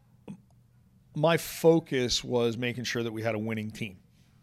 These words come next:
And the Wings were good. I mean, they were good,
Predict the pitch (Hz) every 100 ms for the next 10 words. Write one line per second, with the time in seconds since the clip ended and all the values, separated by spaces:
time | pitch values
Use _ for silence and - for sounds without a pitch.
0 | _ _ - - 127 117 110 110 110 -
1 | _ - - 233 240 254 165 135 135 120
2 | 95 113 127 127 123 113 143 135 131 120